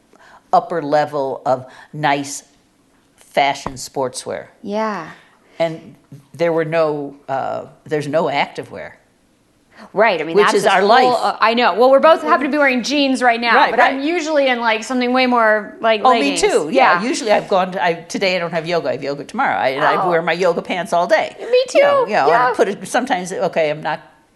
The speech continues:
Speaker 1: I don't wanna go with that, I'll put a shirt over or something like that.
Speaker 2: <laughs>
Speaker 1: And people
Speaker 2: I know, we
Speaker 1: didn't.
Speaker 2: live in athleisure.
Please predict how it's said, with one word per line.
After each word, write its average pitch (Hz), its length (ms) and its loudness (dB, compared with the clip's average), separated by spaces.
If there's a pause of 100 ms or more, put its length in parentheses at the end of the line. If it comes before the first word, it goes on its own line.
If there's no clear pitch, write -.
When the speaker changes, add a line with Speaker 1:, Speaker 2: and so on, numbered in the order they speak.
(140)
Speaker 1:
I 160 140 2
don't 160 120 -2
wanna 151 120 -6
go 151 100 -2
with 143 120 -6
that, 151 220 0
I'll 135 200 -6
put 151 160 -6
a 135 60 -10
shirt 143 280 -4
over 113 240 -6
or - 40 -12
something - 400 0
like - 0 - (220)
that. 320 180 -4
Speaker 2:
<laughs> - 280 -14
Speaker 1:
And 170 140 -8
people 311 260 -4
Speaker 2:
I 233 40 2
know, 269 100 2
we 269 80 0
Speaker 1:
didn't. 208 140 -2
Speaker 2:
live 214 180 0
in 240 80 -2
athleisure. 269 640 -2